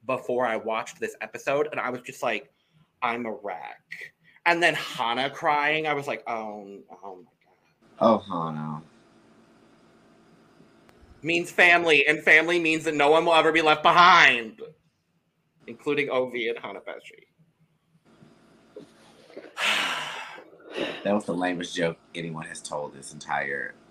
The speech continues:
Speaker 2: season.
Speaker 1: I know, and I had to make the reference because it was there.
Speaker 2: It's true.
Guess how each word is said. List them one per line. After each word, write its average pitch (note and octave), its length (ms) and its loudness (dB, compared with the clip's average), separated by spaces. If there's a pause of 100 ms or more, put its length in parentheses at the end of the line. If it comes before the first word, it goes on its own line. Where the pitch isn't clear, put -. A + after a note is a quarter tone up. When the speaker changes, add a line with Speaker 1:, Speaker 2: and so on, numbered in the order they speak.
Speaker 2:
season. C#2+ 300 -16 (680)
Speaker 1:
I F3 100 2
know, F3 420 2
and E3 120 -2
I E3 80 0
had E3+ 240 -4
to F3 60 -10
make E3+ 180 -6
the F3 60 -10
reference D#3 420 -4
because D#3 240 -12
it - 80 -12
was D3 120 -14
there. C3+ 420 -6 (720)
Speaker 2:
It's - 280 -10
true. - 180 -10